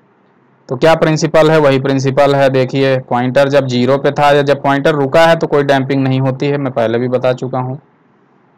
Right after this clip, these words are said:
जब pointer रुका है, when it is static, कोई damping नहीं होती है। तो damping कब होती है? जब ये move करता है, गति करता है।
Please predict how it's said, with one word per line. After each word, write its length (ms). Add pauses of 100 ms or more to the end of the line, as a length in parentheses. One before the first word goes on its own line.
(120)
जब 220
pointer 360
रुका 280
है, 280
when 240
it 120
is 180
static, 540 (1500)
कोई 140
damping 400
नहीं 180
होती 300
है। 160
तो 120
damping 380
कब 160
होती 300
है? 120
जब 160
ये 80
move 260
करता 320
है, 140
गति 240
करता 320
है। 160